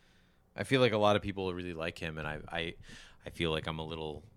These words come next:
worse off for not knowing him, you know?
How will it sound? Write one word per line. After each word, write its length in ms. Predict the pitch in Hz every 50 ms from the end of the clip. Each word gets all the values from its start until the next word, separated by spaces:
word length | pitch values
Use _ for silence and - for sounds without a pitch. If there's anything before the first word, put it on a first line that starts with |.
| - - -
worse 400 | - 82 82 85 87 - - -
off 280 | 80 78 82 82 - -
for 180 | - - 78 73
not 300 | 73 73 73 73 73 - _ -
knowing 640 | - 73 69 71 82 87 82 71 67 69 69 69 71 - - - _ _ _ - - -
him, 260 | - - 78 69 64 67 82 85 - - _ -
you 140 | 82 78 73
know? 220 | 69 69 71 -